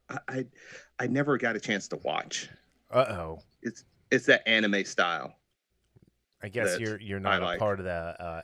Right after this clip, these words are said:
Speaker 2: S N P fam.
Speaker 1: <laughs>
Speaker 2: What is,
Speaker 1: I've
Speaker 2: wait,
Speaker 1: never
Speaker 2: what,
Speaker 1: been
Speaker 2: what
Speaker 1: to
Speaker 2: was that hashtag? S P N family. Sorry.
Speaker 1: Yeah.
Speaker 2: Uh, I'm,
Speaker 1: Yeah,
Speaker 2: I'm
Speaker 1: I've never
Speaker 2: assuming
Speaker 1: been
Speaker 2: that
Speaker 1: to a
Speaker 2: stands for
Speaker 1: convention either.
Speaker 2: Supernatural.
Speaker 1: Yeah.
Speaker 2: You've never been to a
Speaker 1: So.
Speaker 2: comic book convention. That's right.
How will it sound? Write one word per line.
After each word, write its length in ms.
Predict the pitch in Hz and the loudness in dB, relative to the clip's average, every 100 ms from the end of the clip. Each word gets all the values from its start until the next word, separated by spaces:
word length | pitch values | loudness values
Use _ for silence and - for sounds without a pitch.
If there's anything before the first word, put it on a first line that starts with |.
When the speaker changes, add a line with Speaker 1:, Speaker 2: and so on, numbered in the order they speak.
| - | -6
Speaker 2:
S 220 | 107 - | -6 -6
N 140 | 95 | -8
P 240 | 90 98 90 | -10 -12 -12
fam. 480 | - 90 92 80 85 _ _ _ _ _ _ _ - | -10 -10 -10 -14 -20 _ _ _ _ _ _ _ 0
Speaker 1:
<laughs> 80 | - - - - - - - _ _ - - - - - _ _ - | 2 2 -8 -14 -16 -18 -20 _ _ 2 2 0 -10 -10 _ _ -10
Speaker 2:
What 120 | 95 | -6
is, 140 | 98 | 0
Speaker 1:
I've 80 | 95 | 2
Speaker 2:
wait, 80 | 113 | 4
Speaker 1:
never 160 | 98 | 4
Speaker 2:
what, 80 | 104 | 6
Speaker 1:
been 160 | 107 98 | 4 4
Speaker 2:
what 80 | 131 | 2
Speaker 1:
to 60 | |
Speaker 2:
was 140 | 156 156 | 0 2
that 180 | 143 | 0
hashtag? 420 | 131 131 - 127 - - - - | 0 -4 -4 -6 -6 -16 -16 2
S 180 | 143 | 2
P 300 | - - 131 | 2 -4 -4
N 160 | 107 107 | -2 -4
family. 480 | 98 85 78 76 82 | -6 -8 -8 -14 -16
Sorry. 440 | - - - - - - - | -16 -16 -14 -14 -16 -20 -14
Speaker 1:
Yeah. 140 | - - - | -10 -10 -6
Speaker 2:
Uh, 280 | 90 90 85 - | -6 -4 -8 -8
I'm, 100 | 113 | 0
Speaker 1:
Yeah, 140 | 113 104 | 4 4
Speaker 2:
I'm 60 | |
Speaker 1:
I've 60 | 120 | 4
never 180 | 117 117 | 2 4
Speaker 2:
assuming 60 | |
Speaker 1:
been 80 | 113 | 2
Speaker 2:
that 80 | 104 | 2
Speaker 1:
to 60 | 117 | 2
a 40 | |
Speaker 2:
stands 60 | 101 98 | 2 0
for 40 | |
Speaker 1:
convention 420 | 107 123 131 110 | 4 2 4 0
either. 200 | 110 95 | 0 0
Speaker 2:
Supernatural. 440 | 92 90 - 90 95 _ _ _ _ _ _ _ - _ | -2 -4 -10 -14 -16 _ _ _ _ _ _ _ -20 _
Speaker 1:
Yeah. 160 | - - - _ _ _ _ _ _ _ _ _ _ | -4 -4 -8 _ _ _ _ _ _ _ _ _ _
Speaker 2:
You've 160 | - 123 | -6 0
never 160 | 123 117 | 2 2
been 160 | 117 | 0
to 60 | 113 | 0
a 40 | |
Speaker 1:
So. 60 | 104 | -2
Speaker 2:
comic 240 | 101 107 | -2 -2
book 140 | 113 107 | -4 -6
convention. 380 | 101 87 85 82 | -8 -8 -10 -14
That's 160 | 82 | -12
right. 300 | 87 92 90 | -10 -8 -10